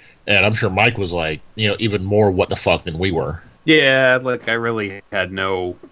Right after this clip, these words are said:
Speaker 2: context for anything that was an inside joke or a reference or anything. I just, you know, figured it was, like you, <laughs> like you guys said, like, an L S D inspired, like, trip or whatever, so.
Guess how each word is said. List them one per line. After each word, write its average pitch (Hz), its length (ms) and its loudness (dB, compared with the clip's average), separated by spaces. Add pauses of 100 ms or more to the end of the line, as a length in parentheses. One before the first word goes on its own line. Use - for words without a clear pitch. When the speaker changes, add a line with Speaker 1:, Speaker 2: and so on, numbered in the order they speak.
Speaker 2:
context - 840 -4
for 95 160 -4
anything 98 500 -2
that 90 140 -2
was 92 160 -4
an 98 100 -4
inside 104 460 4
joke 101 400 2
or 87 180 2
a 87 60 0
reference 98 500 0
or 92 140 2
anything. 87 440 -4
I 90 100 2
just, - 420 -4
you 107 80 0
know, 87 180 -4 (540)
figured 107 280 4
it 95 120 2
was, 101 260 0
like 117 320 2
you, 123 280 2
<laughs> - 40 -10
like 131 220 4
you 113 80 -2
guys 98 260 -2
said, 95 240 -4
like, 95 180 -6
an 104 80 -6
L 110 200 0
S 101 200 -2
D 107 220 0
inspired, 98 800 -4
like, 87 300 -4
trip - 440 0
or 85 220 -4
whatever, 87 640 -4
so. 85 380 -6